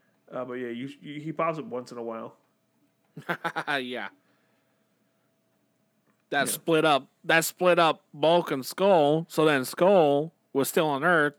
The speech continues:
Speaker 2: which then he could have gotten married at that point.
Speaker 1: Yeah, that, that whole thing. Oh my
Speaker 2: Yeah.
Speaker 1: goodness! Like,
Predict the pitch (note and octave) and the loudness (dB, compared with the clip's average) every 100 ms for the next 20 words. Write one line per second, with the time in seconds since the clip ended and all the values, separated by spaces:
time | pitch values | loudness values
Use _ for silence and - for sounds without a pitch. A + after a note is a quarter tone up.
0 | - A#2+ C#3 C3+ C#3+ B2+ D3+ E3+ E3 C#3+ | -12 -4 -4 -2 -2 -2 0 0 2 0
1 | C3+ C3+ B2+ B2+ C#3+ E3+ C#3+ B2+ A#2+ D3+ | 2 0 0 -4 0 2 2 0 -2 0
2 | D3+ - C3+ A#2+ A2+ A#2 _ _ _ _ | 0 -2 -12 -10 -10 -14 _ _ _ _
3 | _ _ _ _ _ _ _ - C3 A2+ | _ _ _ _ _ _ _ -12 -10 -8
4 | A2+ A#2+ B2+ G2+ B2 A#2+ A2+ A2 G2+ A#2 | -6 -4 -6 -6 -4 -4 -4 -6 -6 -8
5 | A2 G#2+ A2 B2 A2 G#2+ G#2+ F2 | -8 -10 -10 -10 -10 -10 -14 -14